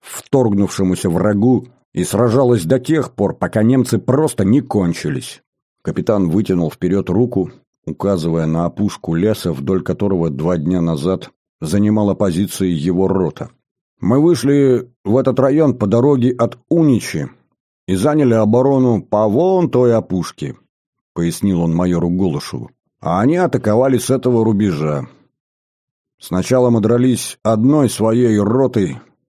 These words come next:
против немецкого мотопехотного полка, а потом двумя батальонами при поддержке гаубичной артиллерии против целой танковой дивизии.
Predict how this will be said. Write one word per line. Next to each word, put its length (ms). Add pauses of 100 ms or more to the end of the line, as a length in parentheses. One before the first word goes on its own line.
(120)
против 380
немецкого 560
мотопехотного 800
полка, 580 (460)
а 100
потом 300
двумя 380
батальонами 880 (180)
при 140
поддержке 760
гаубичной 680
артиллерии 580
против 400
целой 320
танковой 440
дивизии. 720